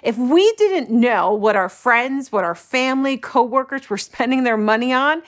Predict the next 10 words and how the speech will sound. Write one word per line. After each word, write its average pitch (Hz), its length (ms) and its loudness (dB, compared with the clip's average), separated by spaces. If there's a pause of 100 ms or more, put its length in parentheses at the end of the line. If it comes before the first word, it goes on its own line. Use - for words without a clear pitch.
(380)
maybe 262 720 2
we 233 300 -2
wouldn't 226 360 -4
spend 202 440 -2
the 220 140 -4
money 196 260 -2
on 196 320 -4 (100)
the 220 120 0
same 214 340 -2
thing. 196 400 -6